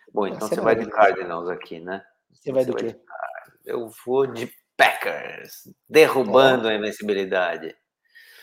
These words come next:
Speaker 1: O jogo é em Packers, lembra?
Speaker 2: É, jogando na
Speaker 1: Ah, não, o
Speaker 2: Não,
Speaker 1: jogo
Speaker 2: o
Speaker 1: é em
Speaker 2: jogo é,
Speaker 1: Cardinals.
Speaker 2: é, é, é Arizona, Arizona.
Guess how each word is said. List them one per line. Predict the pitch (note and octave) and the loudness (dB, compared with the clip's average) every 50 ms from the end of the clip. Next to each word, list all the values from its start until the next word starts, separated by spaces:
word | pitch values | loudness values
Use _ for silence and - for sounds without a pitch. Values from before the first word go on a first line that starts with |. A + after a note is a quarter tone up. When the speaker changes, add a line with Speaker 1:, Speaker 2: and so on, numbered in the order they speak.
| - - - - - - - - - - _ _ _ - | -20 -20 -20 -20 -20 -20 -20 -20 -20 -20 _ _ _ -14
Speaker 1:
O | A2 | -6
jogo | G2+ G#2+ A#2 A#2+ | 0 2 2 4
é | D#3 | 2
em | F3 - | 2 4
Packers, | A#2+ G#2+ F#2+ - - E2+ E2+ E2+ | 4 4 4 2 0 -6 -8 -6
lembra? | F#2+ G#2+ G#2+ F#2+ F2 E2 D#2+ - _ _ _ _ _ _ _ _ _ _ _ _ _ - | -4 -4 -4 -4 -6 -8 -10 -12 _ _ _ _ _ _ _ _ _ _ _ _ _ -6
Speaker 2:
É, | C#3+ C3 A#2 | -2 -2 0
jogando | A2+ A#2+ A#2+ B2+ C3+ C#3 - - - _ _ - | 2 2 0 0 0 -2 -6 -8 -14 _ _ -10
na | C#3 C#3+ - - - _ _ _ _ _ - | -8 -8 -8 -10 -14 _ _ _ _ _ 0
Speaker 1:
Ah, | C3+ C#3+ | 0 2
não, | C#3 C3+ C#3+ D#3+ E3 | 4 4 4 4 4
o | D3+ | 6
Speaker 2:
Não, | |
Speaker 1:
jogo | D3+ E3 E3+ | 6 6 6
Speaker 2:
o | |
Speaker 1:
é | D#3 | 6
em | C3+ | 4
Speaker 2:
jogo | C3+ D3 - | 4 6 6
é, | E3+ | 8
Speaker 1:
Cardinals. | E3+ E3+ D3 C#3 C#3 C3+ A#2+ - - - _ _ _ _ - | 6 6 4 2 0 -2 -2 -6 -10 -16 _ _ _ _ -6
Speaker 2:
é, | C3 C3+ C3 A#2 - C3 C3 | -4 -2 -2 -2 -2 -4 -4
é, | C3 B2 A#2+ A#2+ C3+ | -4 -4 -6 -6 -4
é | C3+ | -4
Arizona, | C3+ C#3+ C3+ B2+ C3+ C3 B2 A#2+ | -2 -2 -2 0 0 -2 -2 -2
Arizona. | A#2 A#2 A#2+ A#2 A#2+ A#2 A2+ G#2+ G#2+ - | -4 -6 -6 -6 -6 -6 -8 -10 -14 -20